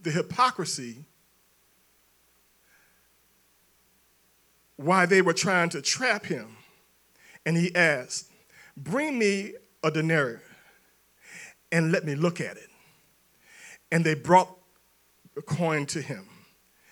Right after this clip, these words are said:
and asked, and he asked them, "Who is this image?" But he didn't stop there.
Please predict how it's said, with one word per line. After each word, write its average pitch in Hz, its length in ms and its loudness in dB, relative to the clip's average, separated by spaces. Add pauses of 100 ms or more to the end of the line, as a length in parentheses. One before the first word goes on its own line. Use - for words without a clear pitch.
(540)
and 143 480 -2 (340)
asked, 165 580 2 (520)
and 143 100 -4
he 156 160 0
asked 160 320 2
them, 117 140 -20 (1300)
"Who 320 420 0 (2750)
is 175 180 8
this 180 240 6
image?" 131 520 0 (1800)
But 139 100 -6
he 180 100 2
didn't 151 140 0
stop 233 420 -4
there. 107 340 -10